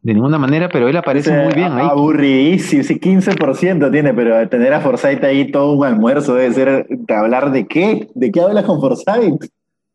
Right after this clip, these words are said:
Speaker 1: Pero tal vez la gen-, no sé, pues hablarás de fútbol, ¿no? De su
Speaker 2: Bueno.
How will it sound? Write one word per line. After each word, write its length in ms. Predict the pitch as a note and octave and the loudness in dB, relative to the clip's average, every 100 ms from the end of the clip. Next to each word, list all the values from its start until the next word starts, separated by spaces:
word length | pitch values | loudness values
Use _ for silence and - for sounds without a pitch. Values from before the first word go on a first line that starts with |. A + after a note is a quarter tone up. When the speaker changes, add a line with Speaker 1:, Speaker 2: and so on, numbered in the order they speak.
| _ _ _ _ - | _ _ _ _ -6
Speaker 1:
Pero 240 | C#3 B2+ | -2 -2
tal 180 | B2+ A2+ | 0 -2
vez 100 | D3 | 0
la 160 | D#3+ D#3+ | 0 -2
gen-, 240 | - C3+ | -2 0
no 120 | A2+ | 0
sé, 200 | G#2+ - | -2 -4
pues 200 | G2+ G#2+ | -4 -4
hablarás 280 | A2+ G2+ A2 | -2 -2 0
de 120 | B2+ | -2
fútbol, 540 | - - D3+ A2 F#2+ F#2 | -2 -2 0 0 0 0
¿no? 220 | G2+ F#3 _ _ - | 0 -2 _ _ -6
De 120 | G#2 | -4
su 80 | G#2 | 0
Speaker 2:
Bueno. 140 | G#2 | 0